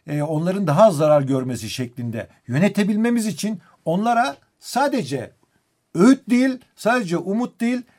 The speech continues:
başka bir takım şeyler de vermemiz lazım. Nedir o? Oraya bilgi taşımamız,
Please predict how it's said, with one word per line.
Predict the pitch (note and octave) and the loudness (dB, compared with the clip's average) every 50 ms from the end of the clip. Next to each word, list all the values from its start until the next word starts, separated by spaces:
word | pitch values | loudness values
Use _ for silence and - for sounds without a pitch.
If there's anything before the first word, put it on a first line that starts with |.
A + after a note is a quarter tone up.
| _ - | _ -2
başka | - C4 A3 - D#4 | 0 0 2 2 0
bir | D4 G#3 | 0 2
takım | F3+ A3 G3 - G3 F3 | 0 0 0 0 -2 -2
şeyler | - E3+ D#3+ D#3 D#3 D3 C#3 | 0 0 2 4 4 4 4
de | C3+ C3+ C3 | 2 2 2
vermemiz | C3 B2 A#2 A#2 A#2 A2+ G#2 F#2+ A2+ | 0 0 -2 -2 -4 -6 -6 -6 -4
lazım. | A2+ A2 G#2+ F#2+ G#2+ A2+ C#3 | -4 -4 -4 -6 -8 -6 -4
Nedir | G3 C4 A#3 C4+ | -2 -2 0 2
o? | A#3+ A3 A3+ B3 B3 - _ _ _ _ _ _ _ - | 2 2 2 0 -2 -8 _ _ _ _ _ _ _ 2
Oraya | G3+ C4 B3+ G#3 D#3 C3 C3+ - - - _ _ _ _ _ - | 4 6 6 6 6 4 4 2 0 -4 _ _ _ _ _ -4
bilgi | C#3 F3+ G3+ G3+ C4 | -2 0 0 0 0
taşımamız, | - B3+ E3+ - C#3 B2 A2+ A2 B2+ F#3 - - - - | 2 0 0 0 -2 -4 -4 -4 -4 -6 -8 -10 -14 -18